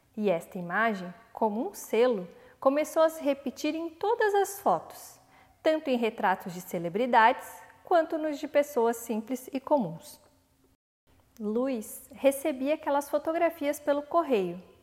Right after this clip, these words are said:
impressas. A visão de cada uma delas lhe provocava arrepios gelados, que percorria sua espinha. Como um choque elétrico,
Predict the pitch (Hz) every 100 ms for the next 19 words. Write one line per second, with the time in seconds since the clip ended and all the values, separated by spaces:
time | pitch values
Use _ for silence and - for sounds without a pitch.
0 | _ 381 440 240 180 - 170 - - _
1 | _ _ _ _ 202 208 220 220 233 247
2 | - 320 453 403 359 311 208 208 226 226
3 | 247 247 254 254 262 226 208 220 220 240
4 | - 233 269 240 311 381 185 156 165 -
5 | - - _ _ _ - 226 262 302 330
6 | 349 240 208 214 240 254 - - 165 151
7 | 151 _ _ _ _ _ _ _ - 339
8 | 440 - 359 359 392 277 208 - - -